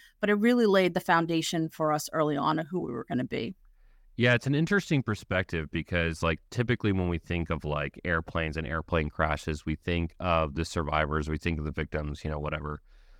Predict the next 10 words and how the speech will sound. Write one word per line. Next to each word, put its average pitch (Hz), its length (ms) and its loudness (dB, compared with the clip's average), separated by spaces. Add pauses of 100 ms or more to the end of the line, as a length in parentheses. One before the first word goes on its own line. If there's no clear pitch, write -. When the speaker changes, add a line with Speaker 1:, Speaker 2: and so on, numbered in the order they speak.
(200)
Speaker 2:
But 104 200 2
from 104 360 2
an 95 80 0
organizational 92 800 -2
standpoint, 80 720 -4 (640)
I 113 100 0
can 131 140 -2
only 123 180 2
imagine, 90 760 0 (140)
like, 78 300 -2